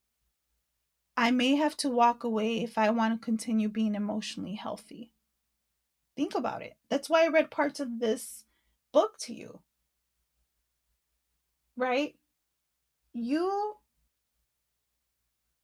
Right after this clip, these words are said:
you cannot be around emotionally immature people while you're an emotionally mature person. And I think this is what happens sometimes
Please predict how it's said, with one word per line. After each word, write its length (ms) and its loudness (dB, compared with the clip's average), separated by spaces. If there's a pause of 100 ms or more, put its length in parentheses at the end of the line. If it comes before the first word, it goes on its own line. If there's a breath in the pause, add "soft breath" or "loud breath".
you 500 0
cannot 920 4
be 200 0
around 420 2
emotionally 680 0
immature 460 0
people 500 -4
while 200 4
you're 240 0
an 120 4
emotionally 680 -2
mature 380 -10
person. 680 -8 (380 soft breath)
And 160 0
I 80 0
think 300 0
this 220 -6
is 140 -4
what 120 -2
happens 540 -4
sometimes 880 -6